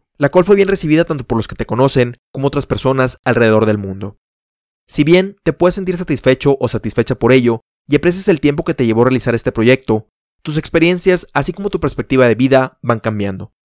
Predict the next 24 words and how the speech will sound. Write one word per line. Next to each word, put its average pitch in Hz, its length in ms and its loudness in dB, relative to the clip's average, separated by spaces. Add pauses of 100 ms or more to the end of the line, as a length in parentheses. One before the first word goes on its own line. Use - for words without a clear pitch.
incluso 170 400 0
durante 165 280 2
la 123 60 2
elaboración 113 440 0
de 147 60 -2
tu 139 80 -4
anterior 117 320 2
obra, 113 380 4 (200)
por 151 120 0
lo 151 100 -2
que 156 80 -10
ya 170 100 0
no 202 100 -2
eres 196 180 -4
el 127 80 -2
mismo 139 260 -4
que 131 80 -2
la 110 60 0
empezó 131 500 0 (160)
y 135 80 -4
estás 160 200 0
lista 165 380 0
o 117 120 2
listo 123 400 0